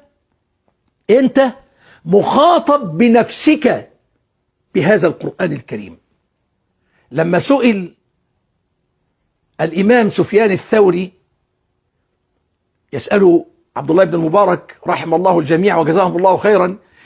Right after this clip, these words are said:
يقول له: "إذا قام الرجل في الصلاة فبأي شيء ينتوي عند صلاته وقراءته؟" قال: "ينتوي أن، ينتوي أن يناجي بذلك ربه".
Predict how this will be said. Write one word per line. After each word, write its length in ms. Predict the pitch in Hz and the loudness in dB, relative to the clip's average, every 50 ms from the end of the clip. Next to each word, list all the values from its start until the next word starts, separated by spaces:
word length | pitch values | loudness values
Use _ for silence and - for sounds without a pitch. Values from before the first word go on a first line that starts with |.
| - _ - | -16 _ -2
يقول 520 | 165 175 175 - 247 277 285 226 226 220 | -2 -2 -2 0 0 0 2 4 4 4
له: 260 | 254 254 220 226 214 180 | 4 4 2 2 2 2
"إذا 300 | 220 220 170 196 190 180 | 0 0 2 2 0 0
قام 360 | - - 233 262 269 240 226 | 0 0 0 2 2 2 2
الرجل 420 | 202 202 214 214 175 190 190 170 | 2 2 2 2 2 2 2 2
في 60 | 131 | 0
الصلاة 560 | 170 156 - - 170 160 165 156 135 113 - _ _ _ _ _ _ _ _ _ _ - | -2 -4 -4 -2 -2 0 2 0 0 -2 -6 _ _ _ _ _ _ _ _ _ _ -6
فبأي 680 | - 180 170 208 226 - - 320 330 269 262 254 226 | -4 0 0 0 0 2 2 0 2 2 2 0 2
شيء 520 | - - 269 285 277 262 - - 247 226 202 | 2 2 2 2 2 0 0 0 2 2 2
ينتوي 920 | 202 208 240 247 233 240 214 - - 247 262 254 254 262 262 262 247 214 | 4 2 2 2 2 0 0 0 2 2 2 2 2 2 4 4 4 2
عند 300 | 185 226 240 233 175 214 | 2 2 2 2 0 0
صلاته 600 | 202 - 196 190 196 202 190 190 226 226 208 196 | 0 0 0 0 2 2 0 0 2 2 4 4
وقراءته؟" 720 | 190 185 - - 185 175 180 170 160 - - - 170 147 - _ _ _ _ _ _ _ _ _ _ _ - | 4 2 0 0 0 0 0 0 -2 -4 -4 -4 -6 -8 -8 _ _ _ _ _ _ _ _ _ _ _ -4
قال: 300 | - 170 180 180 175 170 | 0 2 2 2 2 2
"ينتوي 840 | 165 165 165 165 160 151 151 - - 214 220 226 220 208 208 196 - _ - | 2 2 2 0 -2 -4 -6 -4 -2 0 0 0 0 0 -2 -4 -8 _ -8
أن، 440 | 180 185 175 165 160 160 147 139 147 - _ _ _ _ _ _ _ _ _ _ _ _ _ _ _ _ _ _ _ _ _ _ _ _ _ _ _ _ _ - | -6 -4 -4 -4 -6 -8 -8 -10 -14 -18 _ _ _ _ _ _ _ _ _ _ _ _ _ _ _ _ _ _ _ _ _ _ _ _ _ _ _ _ _ -8
ينتوي 880 | 147 165 165 160 147 - - 247 262 262 262 247 247 254 247 233 - - _ _ _ _ _ _ - 185 | -4 -2 -2 -2 -4 -2 2 2 4 4 4 2 2 2 0 0 -4 -10 _ _ _ _ _ _ -4 -2
أن 220 | 214 233 226 202 | 0 0 0 0
يناجي 840 | 185 175 175 175 170 175 190 220 226 220 185 139 156 180 185 175 | 0 2 2 2 2 4 4 4 4 2 2 0 0 0 2 2
بذلك 560 | 143 160 160 139 165 175 185 175 160 143 - 147 | 2 2 0 0 2 0 0 0 -2 -4 -6 -8
ربه". 380 | 139 - - - - - - | -8 -8 -10 -10 -12 -14 -14